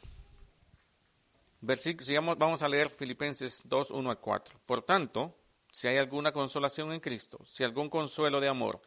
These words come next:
si alguna comunión del Espíritu, si algún afecto entrañable, si alguna misericordia, completa-, completad mi gozo,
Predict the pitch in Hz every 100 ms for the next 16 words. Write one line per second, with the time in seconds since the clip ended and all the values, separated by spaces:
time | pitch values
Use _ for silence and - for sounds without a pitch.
0 | - - - - 131 127 156 160 156 143
1 | 147 151 147 127 - 151 123 - 92 -
2 | 131 123 147 151 - 151 123 143 123 117
3 | 123 143 120 110 - 123 120 147 151 143
4 | - 123 113 151 139 107 98 95 - -
5 | - - 143 135 123 - - - 131 127
6 | 151 151 156 147 147 143 - 98